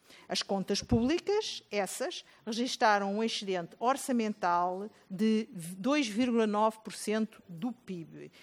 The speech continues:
e um saldo primário de cinco vírgula quatro por cento, ainda que deva notar-se que esse resultado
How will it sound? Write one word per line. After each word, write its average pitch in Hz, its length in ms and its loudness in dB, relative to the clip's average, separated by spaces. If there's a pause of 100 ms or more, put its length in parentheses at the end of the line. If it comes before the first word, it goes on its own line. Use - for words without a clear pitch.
(160)
e 226 120 6
um 277 140 6
saldo 180 460 0
primário 214 600 2
de 190 100 -10
cinco 247 440 2
vírgula 202 420 -2
quatro 202 380 0
por - 100 -18
cento, 151 640 -14 (340)
ainda 240 720 6 (140)
que - 100 -18
deva 180 320 -4
notar-se 220 800 0 (280)
que 233 100 0
esse 277 220 2
resultado 208 840 2